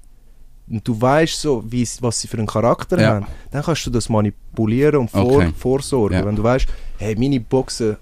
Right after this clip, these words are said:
Speaker 1: zum Beispiel die habe ich eine Yamaha N S zehn, das sind die berühmten mit weissem Membran.
Speaker 2: Ja.
Speaker 1: Und die sind bekannt, dass sie ein bisschen weniger Bass haben. Und ich habe sogar noch die Passivboxen, nicht aktiv.
Speaker 2: Mhm.
Speaker 1: Und, äh, von dem her weiss ich,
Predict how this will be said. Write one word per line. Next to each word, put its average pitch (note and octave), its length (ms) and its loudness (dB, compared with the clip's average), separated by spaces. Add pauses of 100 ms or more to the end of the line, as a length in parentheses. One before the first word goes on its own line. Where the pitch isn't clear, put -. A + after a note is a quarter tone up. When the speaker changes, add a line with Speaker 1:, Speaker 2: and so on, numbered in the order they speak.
Speaker 1:
zum A#2+ 120 -6
Beispiel A2+ 180 -10
die A2+ 120 0
habe B2+ 180 4
ich B2+ 80 4
eine A2+ 80 2
Yamaha G#2+ 520 4
N G#2 140 0
S G2 180 -4
zehn, F#2+ 300 0
das F#2 120 -10
sind - 200 -10
die - 60 -10
berühmten G#2 520 -4
mit F#2+ 240 -8
weissem F#2+ 480 -6
Membran. F#2 480 0
Speaker 2:
Ja. F2 60 -10 (640)
Speaker 1:
Und - 160 -6
die D3+ 60 0
sind D3+ 180 -2
bekannt, C3+ 460 0
dass A#2+ 100 -4
sie - 80 -2
ein A2 40 -2
bisschen A2+ 140 2
weniger A2+ 300 4 (100)
Bass G#2+ 380 2
haben. E2+ 240 -6
Und F2+ 100 -4
ich A#2 80 4
habe B2 120 0
sogar A2 320 2
noch G#2 160 2
die G2 340 2
Passivboxen, G#2 840 -2
nicht G2+ 120 0
aktiv. F#2+ 400 -2
Speaker 2:
Mhm. G2+ 340 2 (720)
Speaker 1:
Und, F#2 420 -4
äh, F2+ 400 0 (260)
von - 160 -6
dem D#3+ 260 2
her B2 260 2
weiss B2 440 2
ich, E3 120 -4